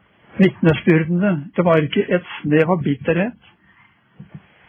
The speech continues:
hat, gjengjeldelsestanker,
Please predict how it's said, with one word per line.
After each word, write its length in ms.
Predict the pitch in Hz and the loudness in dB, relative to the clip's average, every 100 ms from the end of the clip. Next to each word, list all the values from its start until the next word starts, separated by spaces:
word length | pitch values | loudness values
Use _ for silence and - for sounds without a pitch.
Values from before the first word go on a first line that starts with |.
| _ - | _ -6
hat, 420 | 147 165 196 - - - _ _ _ _ _ _ - - - _ _ _ _ _ | 0 2 2 -4 -20 -20 _ _ _ _ _ _ -20 -20 -20 _ _ _ _ _
gjengjeldelsestanker, 1500 | 156 170 143 151 151 170 170 135 170 - 165 160 156 - - | -2 2 2 4 4 2 0 -4 -6 -2 0 0 -2 -6 -8